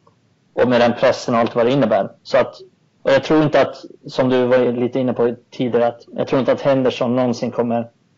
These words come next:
ha de topparna De Gea hade. Det tror jag inte, men Henderson kommer bidra med annat. Och,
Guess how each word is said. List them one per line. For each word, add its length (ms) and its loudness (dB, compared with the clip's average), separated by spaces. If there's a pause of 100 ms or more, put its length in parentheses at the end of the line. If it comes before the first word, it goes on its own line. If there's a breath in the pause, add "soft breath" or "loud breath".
(120)
ha 260 4
de 240 2
topparna 420 0
De 120 -4 (100)
Gea 200 2
hade. 260 0 (520)
Det 80 -4
tror 180 2
jag 80 0
inte, 120 -4
men 140 0
Henderson 400 0
kommer 240 -2
bidra 320 0
med 160 2
annat. 380 -2 (960)
Och, 480 0